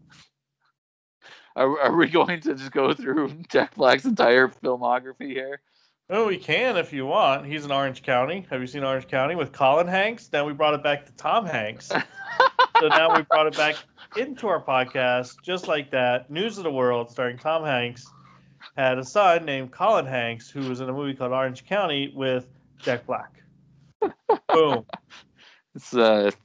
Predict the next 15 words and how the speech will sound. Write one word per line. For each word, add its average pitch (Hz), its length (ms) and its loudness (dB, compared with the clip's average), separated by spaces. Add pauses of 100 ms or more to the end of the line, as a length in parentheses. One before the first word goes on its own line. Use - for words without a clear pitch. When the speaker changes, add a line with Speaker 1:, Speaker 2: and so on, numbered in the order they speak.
(160)
Speaker 1:
three 120 220 0
Speaker 2:
Nine 151 220 0
Speaker 1:
degrees 117 260 0
Speaker 2:
degrees. 143 240 -2
Speaker 1:
of - 40 -14
separation. 120 760 0 (260)
Speaker 2:
Nine 165 300 0
degrees 165 480 -8
of 120 340 -4
Jack 135 300 -6
Black. - 400 -10 (720)
<laughs> 294 100 -8 (1800)
Yeah. 147 200 -10
Speaker 1:
Oh, 127 600 0
man! 95 560 -14